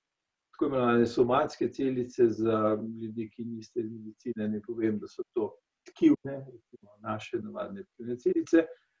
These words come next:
sta jih uspela spremeniti v inducirane pluripotentne matične celice.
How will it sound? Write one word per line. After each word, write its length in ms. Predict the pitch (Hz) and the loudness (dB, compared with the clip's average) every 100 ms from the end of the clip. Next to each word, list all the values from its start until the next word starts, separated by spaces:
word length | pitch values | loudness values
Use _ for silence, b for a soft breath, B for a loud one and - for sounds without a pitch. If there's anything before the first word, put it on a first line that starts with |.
| _ | _
sta 200 | _ 359 | _ 8
jih 160 | 349 - | 8 8
uspela 720 | - - - 135 135 127 - _ _ _ | 2 -2 6 8 8 4 0 _ _ _
spremeniti 720 | _ _ 135 131 123 127 120 120 | _ _ 0 2 0 -2 -4 0
v 80 | |
inducirane 720 | 120 110 104 139 127 120 113 104 | 0 0 -6 -2 2 2 2 -4
pluripotentne 920 | - 123 110 110 110 117 104 98 110 | -4 -4 -4 -8 -12 -8 -8 -8 -12
matične 560 | 107 101 104 110 - 110 | -10 -10 -12 -20 -20 -6
celice. 560 | 139 143 131 147 151 | -4 -4 0 4 4